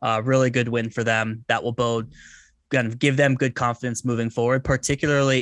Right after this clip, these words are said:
if, in fact, Dana Guzman is out for an extended period of time. She was gonna play top of the lineup. So that was, uh, a really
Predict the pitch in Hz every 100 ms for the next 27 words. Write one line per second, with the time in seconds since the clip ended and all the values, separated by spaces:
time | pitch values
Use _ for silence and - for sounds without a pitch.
0 | - 131 123 120 117 113 - - 127 117
1 | 110 120 113 117 113 - 120 117 - 117
2 | 147 - - 127 123 - 131 123 120 -
3 | 120 120 120 - 123 127 123 - 123 127
4 | 120 - - - _ 131 120 127 120 -
5 | 113 117 117 113 113 131 135 - 123 117
6 | - _ _ _ _ _ - - 139 147
7 | 143 131 120 - 120 113 123 135 151 147
8 | 131